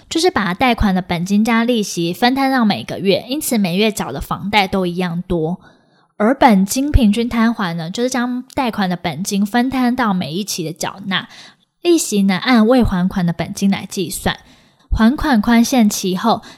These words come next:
才本金本息平均摊还，初期呢只需要缴纳利息，等过了宽限期再开始缴还本金啊以及剩余的利息。那这是比较适合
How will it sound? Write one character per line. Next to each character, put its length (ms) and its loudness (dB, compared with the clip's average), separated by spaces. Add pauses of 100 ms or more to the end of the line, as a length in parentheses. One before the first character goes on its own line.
才 260 -2
本 300 -2
金 280 2
本 260 0
息 300 -2
平 260 2
均 240 4
摊 260 2
还， 300 0 (380)
初 220 4
期 280 0
呢 320 2
只 140 -2
需 160 0
要 180 4
缴 280 -2
纳 200 2
利 220 -2
息， 320 -10 (240)
等 180 2
过 200 4
了 80 4
宽 220 0
限 300 2
期 380 -6 (200)
再 160 0
开 280 -2
始 240 -2
缴 260 -2
还 400 -4 (160)
本 240 2
金 260 0
啊 360 4
以 80 -2
及 180 0
剩 260 2
余 60 4
的 140 2
利 180 0
息。 400 -6 (280)
那 100 -8
这 160 2
是 180 4
比 100 -2
较 220 4
适 280 2
合 320 2